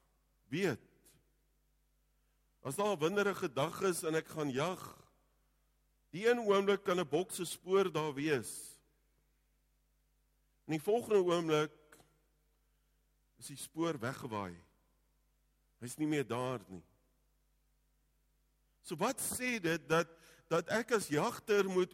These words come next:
ook baie na eintlik aan hierdie bok beweeg sodat ek nie sy voetspore en waar hy trap verloor nie. Want die een oomblik is hy daar en die volgende oomblik is hy weg.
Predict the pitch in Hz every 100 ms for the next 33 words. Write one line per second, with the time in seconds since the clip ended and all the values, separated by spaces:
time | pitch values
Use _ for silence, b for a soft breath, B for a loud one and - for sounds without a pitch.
0 | 185 208 196 190 - - - _ _ _
1 | _ _ _ _ 104 160 208 202 202 190
2 | 190 226 196 170 175 127 185 190 190 -
3 | 180 180 165 190 147 165 175 - 165 151
4 | 170 151 147 B B B - 214 208 196
5 | 185 190 214 214 - 196 185 - 214 -
6 | - - 170 160 156 151 160 160 - _
7 | _ _ _ _ _ _ _ _ _ _
8 | _ _ _ _ - 123 123 165 202 196
9 | 185 160 156 - _ _ _ _ _ -
10 | - 139 135 160 151 120 90 90 _ _
11 | _ _ _ _ _ _ _ _ _ _
12 | _ _ _ _ _ _ 151 208 247 262
13 | 220 214 190 185 165 165 143 156 196 190
14 | 185 165 160 208 208 208 185 175 175 170
15 | 160 156 147 160 160